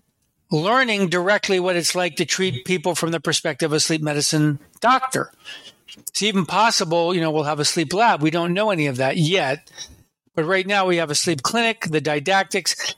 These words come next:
and we're trying to get the residents to have more hands-on experience. That means these psychiatry residents will not just be reaching for prescription pads. They'll be saying to a patient, "Well, this pill might work for your sleep,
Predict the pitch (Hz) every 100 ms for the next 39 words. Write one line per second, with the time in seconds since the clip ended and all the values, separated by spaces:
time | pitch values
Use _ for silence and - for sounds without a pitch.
0 | _ - 196 208 196 180 175 160 170 160
1 | 160 147 170 190 180 170 - 160 139 147
2 | 127 156 151 151 147 - 247 208 214 214
3 | 208 208 269 233 185 170 - - - _
4 | 151 214 240 - 190 175 196 202 190 165
5 | 160 160 269 269 175 151 156 - - -
6 | - - - _ _ - - _ - 180
7 | 180 233 240 - 131 170 135 214 208 -
8 | 208 175 190 160 185 143 147 170 - 330
9 | - 175 131 135 107 123 - - - -
10 | _ _ _ _ _ _ _ - 208 269
11 | 254 190 208 196 180 180 175 254 269 196
12 | 214 214 254 277 - - _ _ _ -
13 | 208 - - 208 180 160 202 311 185 170
14 | 170 170 170 156 147 180 185